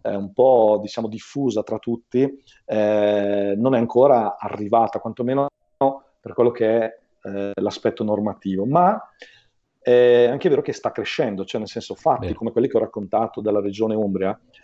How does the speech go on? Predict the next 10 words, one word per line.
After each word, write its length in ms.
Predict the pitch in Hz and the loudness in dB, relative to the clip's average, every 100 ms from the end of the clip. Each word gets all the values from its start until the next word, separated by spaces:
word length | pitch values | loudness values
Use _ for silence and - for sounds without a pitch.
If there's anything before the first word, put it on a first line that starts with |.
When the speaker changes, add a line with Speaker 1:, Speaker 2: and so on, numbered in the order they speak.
| _ _ - | _ _ -6
Speaker 1:
non, 520 | 104 110 - 101 98 98 _ _ | -2 -2 -2 -4 -4 -6 _ _
non 420 | - 92 95 98 92 | -10 -6 -2 -4 0
capitano 500 | - 98 101 92 95 | 0 0 -2 -2 0
proprio 320 | 101 - 92 | -2 -4 -8
più 300 | - 120 - _ _ _ | 2 2 2 _ _ _
Speaker 2:
Certo. 220 | - 101 | 0 2
Speaker 1:
ora. 240 | 95 90 - _ - - - - | 2 0 -6 _ -20 -20 -20 -8
Eh, 520 | - 117 117 113 113 - _ _ | 0 4 6 4 2 -8 _ _
c'è 160 | - 135 | -2 0
ancora, 840 | 135 135 156 175 185 190 196 - | 0 0 2 4 4 0 -4 -14